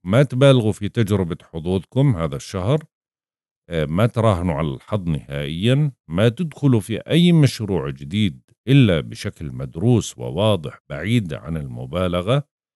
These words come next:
بدكم تحذروا في علاقاتكم، آه، مع ال-، آه، الشريك العاطفي، آه، من العصبية وفرض السلطة والسيطرة والأمور هاي.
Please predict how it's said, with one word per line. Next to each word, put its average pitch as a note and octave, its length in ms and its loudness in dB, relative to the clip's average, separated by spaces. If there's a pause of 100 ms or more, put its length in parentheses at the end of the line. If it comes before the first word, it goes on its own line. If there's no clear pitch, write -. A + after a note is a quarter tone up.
(300)
بدكم D3+ 220 2
تحذروا D#3 680 2 (420)
في G2+ 460 4
علاقاتكم، G#2+ 1040 2 (200)
آه، F2+ 360 2
مع G2 460 2
ال-، F#2 340 0 (120)
آه، D#2+ 340 -2
الشريك G#2 540 2
العاطفي، F2 840 -2 (640)
آه، D2 260 -2
من C#2 300 -4
العصبية D#2+ 680 -4
وفرض D#2+ 400 -6
السلطة E2+ 540 -8
والسيطرة F#2+ 800 0
والأمور C2 1080 -6
هاي. F#2+ 500 0